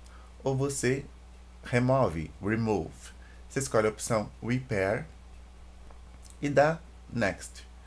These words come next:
Quando você faz isso, então o programa vai ser reparado. Durante esse processo, você tem que fechar o Adobe Audition para que ele seja feito com sucesso, ok?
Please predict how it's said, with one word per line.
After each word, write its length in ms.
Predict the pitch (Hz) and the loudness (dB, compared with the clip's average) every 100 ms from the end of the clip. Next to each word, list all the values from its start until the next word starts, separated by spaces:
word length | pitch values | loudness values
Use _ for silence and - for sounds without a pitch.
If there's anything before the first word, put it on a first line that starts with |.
| - - | -18 -8
Quando 220 | - 113 101 | 0 2 2
você 260 | 110 110 | 2 2
faz 340 | 107 110 107 110 | 4 4 4 2
isso, 280 | 127 131 | 0 0
então 240 | 139 127 117 | 0 2 2
o 60 | |
programa 460 | 117 127 117 117 123 | 4 2 2 2 2
vai 140 | 120 | 2
ser 300 | 120 - 120 - - - - | 0 0 0 -2 -16 -8 0
reparado. 680 | 135 - 143 101 76 - - - - - | 0 2 4 6 4 0 -10 -16 -16 -6
Durante 340 | 131 143 160 151 | 2 4 4 0
esse 120 | 139 | -6
processo, 680 | - 98 - 127 123 - - - - | -2 -2 4 6 6 4 -8 -12 -8
você 240 | 101 104 | -6 -4
tem 160 | 107 107 | -4 -4
que 120 | - - - | -6 -10 -2
fechar 520 | 139 - - 104 98 | -2 -2 4 8 8
o 100 | 98 | 6
Adobe 440 | 90 85 85 98 | 2 -2 -2 0
Audition 560 | 107 101 98 104 - 160 - - - - - - - - - - - - - - - - | 0 -2 -4 -4 -6 -6 -8 -14 -16 -16 -16 -18 -18 -18 -18 -18 -18 -20 -18 -18 -6 -2
para 60 | 123 | 0
que 100 | 127 | 0
ele 100 | 120 | 0
seja 240 | 120 123 | -2 -2
feito 320 | - 120 - | 0 -2 -4
com 160 | - 117 | -6 -6
sucesso, 680 | 127 131 - 98 - - 80 | -6 -4 0 0 0 -4 -8
ok? 420 | - 104 127 | -2 0 0